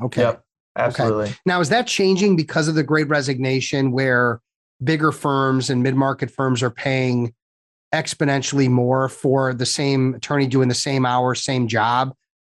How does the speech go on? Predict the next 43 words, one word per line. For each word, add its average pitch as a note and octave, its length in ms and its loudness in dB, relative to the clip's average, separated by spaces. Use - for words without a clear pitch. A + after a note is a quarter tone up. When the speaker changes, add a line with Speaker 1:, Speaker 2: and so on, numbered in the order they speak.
Speaker 1:
mean, C#3 80 2
there's C3+ 160 0
some D#3 140 -2
people C#3 260 0
making C3+ 280 0
a A#2+ 60 0
hundred, C3 240 -2
hundred B2+ 240 -2
fifty B2+ 240 -4
thousand B2 400 0
dollars A#2 340 -2
more B2 520 0
than C3+ 160 0
they C3 100 0
were B2+ 220 0
yesterday A#2+ 680 -2
just B2+ 240 -4
because B2 280 -4
they A#2 280 -2
changed A#2 360 -4
jobs B2 360 0
or A#2 100 0
asked B2+ 320 -2
for G#2 220 -6
it. - 180 -12
And C3+ 120 4
is B2+ 120 2
that D3 240 -2
gonna C#3+ 180 0
then C3 180 0
screw C#3 420 0
up C3 160 -2
that B2+ 180 0
entire B2+ 800 0
<laughs> - 440 -12
rule D3+ 340 4
of C#3+ 120 -2
thirds, D3 500 0
uh, C#3 220 2
that C3+ 180 -2
you C#3 80 -6
just C3+ 180 -2
shared? C#3 320 2